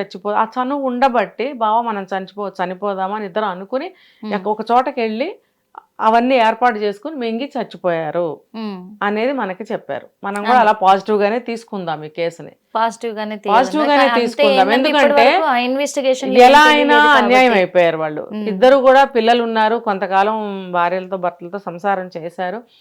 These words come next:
Speaker 2: అవును.
Speaker 1: పిల్లలు ఉన్న వాళ్ళే వాళ్ళు. మరి సడన్ గా నిండు జీవితాలు ము-, ముగిసిపోయాయి. మనం నెగిటివ్ గా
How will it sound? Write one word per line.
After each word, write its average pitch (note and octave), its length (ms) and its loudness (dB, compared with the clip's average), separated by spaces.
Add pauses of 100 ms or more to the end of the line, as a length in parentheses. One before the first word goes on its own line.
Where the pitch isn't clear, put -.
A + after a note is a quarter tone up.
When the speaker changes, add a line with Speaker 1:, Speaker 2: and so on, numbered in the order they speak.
Speaker 2:
అవును. F#3+ 160 -10
Speaker 1:
పిల్లలు A3+ 300 2 (500)
ఉన్న F#3+ 160 -4
వాళ్ళే F3 360 -2
వాళ్ళు. F3 380 -8 (380)
మరి F#3+ 280 -4
సడన్ G#3 380 -2
గా A#3+ 160 0
నిండు G#3 260 -4
జీవితాలు G#3 720 -4
ము-, F3+ 220 -10
ముగిసిపోయాయి. G3 880 -4 (400)
మనం A3 260 -4
నెగిటివ్ G#3+ 380 -2
గా B3+ 140 2